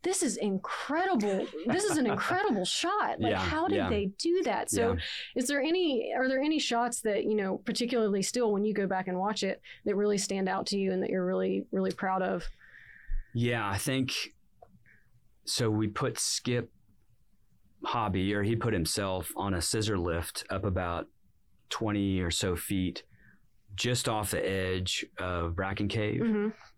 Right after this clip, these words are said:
Speaker 2: And as you saw in that footage, you've got this swirl of bats that start coming up. And when you're standing on the edge, you can actually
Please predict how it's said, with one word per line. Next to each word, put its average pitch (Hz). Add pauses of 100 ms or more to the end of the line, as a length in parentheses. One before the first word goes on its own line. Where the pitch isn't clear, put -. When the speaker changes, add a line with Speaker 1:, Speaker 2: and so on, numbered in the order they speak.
(160)
Speaker 2:
And 101 (220)
as 113
you 120
saw 120
in 110
that 101
footage, 101
you've 101
got 101
this 98
swirl 95
of 90
bats 95
that 87 (340)
start -
coming 101
up. 98
And 101
when 104
you're 101
standing 135
on 107
the 90
edge, 107
you 98
can 98
actually 92